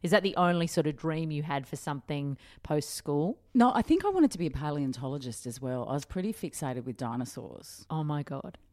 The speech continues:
Speaker 1: I was exactly the same.
Speaker 2: What, ballet and
Speaker 1: No, no, no,
Speaker 2: paleontology?
Speaker 1: no ballet. I was absolutely, there was no part of me that was ever gonna do ballet. I had no grace nor style when I was a kid. But paleontology, I was exa-, I was obsessed with dinosaurs.
Speaker 2: Yeah,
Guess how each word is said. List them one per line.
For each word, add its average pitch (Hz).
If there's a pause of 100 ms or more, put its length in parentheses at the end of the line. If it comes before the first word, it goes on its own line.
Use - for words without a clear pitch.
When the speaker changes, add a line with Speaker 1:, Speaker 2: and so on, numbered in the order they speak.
Speaker 1:
I 165
was 156 (160)
exactly 147
the 143
same. 139
Speaker 2:
What, -
ballet 156
and 185
Speaker 1:
No, 170
no, -
no, 240
Speaker 2:
paleontology? 247
Speaker 1:
no 202
ballet. 175
I 175
was 170
absolutely, 175
there 175
was 160
no 175
part 165
of 160
me 160
that 156
was 160
ever 170
gonna 165
do 165
ballet. 160
I 165
had 160
no 160
grace 170
nor 170
style 170
when 170
I 165
was 160
a 165
kid. 175 (380)
But 196
paleontology, 175
I 175
was 170
exa-, 180
I -
was 226
obsessed -
with 269
dinosaurs. 175
Speaker 2:
Yeah, 185